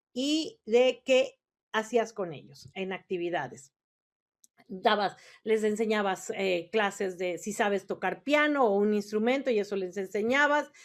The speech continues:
si tal vez dabas, eh, clases de pintura o manualidades,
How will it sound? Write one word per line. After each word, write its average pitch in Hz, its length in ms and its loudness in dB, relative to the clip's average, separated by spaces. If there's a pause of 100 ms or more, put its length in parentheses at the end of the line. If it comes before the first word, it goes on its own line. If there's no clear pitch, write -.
(160)
si 233 220 -4
tal 233 220 4
vez 233 260 2
dabas, 220 480 2
eh, 196 260 -2
clases 214 360 2
de 190 80 -2
pintura 262 760 2
o 226 60 6
manualidades, 220 960 2